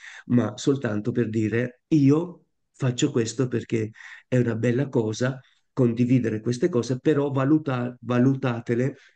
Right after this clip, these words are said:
non in base al fatto che a me piacciono o che io parlo in maniera così coinvolgente e emotivo, mi coinvolgo in quello che dico, ma valutatele soprattutto in base all'etica, se ho rispettato l'etica della ricerca,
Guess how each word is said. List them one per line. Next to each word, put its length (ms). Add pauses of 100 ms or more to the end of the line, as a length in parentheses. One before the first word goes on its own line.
(240)
non 420 (100)
in 180
base 320
al 80
fatto 280
che 100
a 40
me 140
piacciono 680 (340)
o 100
che 160
io 240
parlo 360
in 100
maniera 440
così 520 (520)
coinvolgente 840
e 340
emotivo, 520
mi 160
coinvolgo 580
in 80
quello 220
che 160
dico, 320
ma 120
valutatele 680
soprattutto 600
in 100
base 400
all'etica, 720 (120)
se 280
ho 300
rispettato 680
l'etica 460
della 240
ricerca, 640